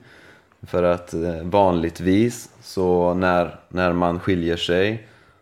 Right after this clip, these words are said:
så flyttar barnen mellan föräldrarna. Men vi fick bo kvar i huset. Jag och min bror fick bo kvar i huset i flera år.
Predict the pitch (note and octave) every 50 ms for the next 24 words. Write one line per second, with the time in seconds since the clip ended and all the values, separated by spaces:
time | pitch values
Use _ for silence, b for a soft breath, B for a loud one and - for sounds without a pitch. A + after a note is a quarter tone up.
0 | B B - - - F2 E2 E2 E2 D#2+ D#2+ - - - - - _ - - -
1 | G2+ G2 F2+ - - - D2+ D#2+ E2+ D#2+ D#2+ F2+ F2 E2 D#2+ D#2 E2+ F2 F2+ F#2+
2 | F2+ - - - _ - F2+ F2+ F2 F2 E2+ D#2 E2 E2 F2+ F2+ D2 - - -
3 | G2 F#2 F2+ E2+ D#2+ D#2 E2 E2 E2+ F2+ F#2 G#2+ A2+ A#2 - B B B B B
4 | B B B B B B B B _ - D#2+ E2 E2+ E2+ E2+ E2+ D#2+ F2+ G2 G#2
5 | G#2+ A2+ A2+ A2 A#2+ A#2 - - _ _ _ _ _ _ _ - - - F#2+ F2+
6 | F2+ - - F2 D#2+ F2 E2 - - - E2 E2 F2+ F#2+ G2 G2 - - - -
7 | F#2 F#2+ G2 F#2 F2 F2 - - F#2+ G2 - - - F2 E2+ F2+ F2+ F2 - -
8 | - E2+ - - F2 E2+ E2+ E2+ D#2+ E2 E2+ F2+ F#2+ G2 F#2 - - F2+ E2+ -
9 | - F2 E2 E2+ D#2+ - - E2+ E2 F2+ G2+ A#2 B2+ B2+ - B B B B B
10 | B B B B B - - F#2 F#2 F2+ F2+ F2 F#2+ F#2+ F2+ E2+ - - E2+ F#2+
11 | G#2+ - - - - _ _ _ _ _ _ - - D#2+ E2 E2+ - F#2+ F2 E2+
12 | E2 - - D#2+ F2 F#2 A2 A#2 G#2+